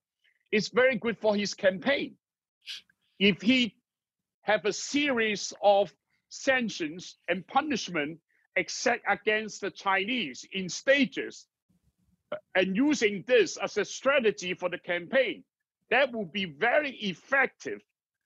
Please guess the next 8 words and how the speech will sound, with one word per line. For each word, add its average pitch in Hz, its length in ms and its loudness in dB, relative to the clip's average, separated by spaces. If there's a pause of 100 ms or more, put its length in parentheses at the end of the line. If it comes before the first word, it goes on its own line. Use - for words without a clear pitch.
(220)
in, 262 440 2
in, 214 200 2 (100)
in 277 300 2 (500)
vindicating 208 920 2 (600)
the 196 100 2
resentment 202 840 0 (320)
people 196 340 2
have 151 400 0